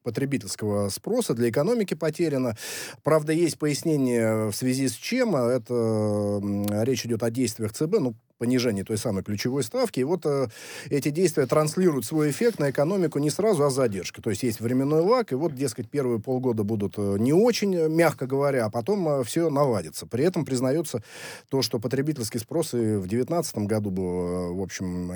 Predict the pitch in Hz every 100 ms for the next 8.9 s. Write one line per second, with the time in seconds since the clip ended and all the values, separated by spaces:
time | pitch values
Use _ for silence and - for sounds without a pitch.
0 | 98 120 143 143 214 - - 95 - 101
1 | - 85 90 110 120 95 123 185 226 -
2 | - - 190 110 202 202 185 175 175 156
3 | 180 160 156 156 151 175 175 165 143 156
4 | 208 240 139 160 180 139 165 226 170 151
5 | 147 127 180 226 - 147 - 151 160 147
6 | - 143 202 214 180 151 151 170 156 151
7 | 151 170 104 117 131 156 156 143 147 123
8 | 160 143 135 214 285 233 117 104 -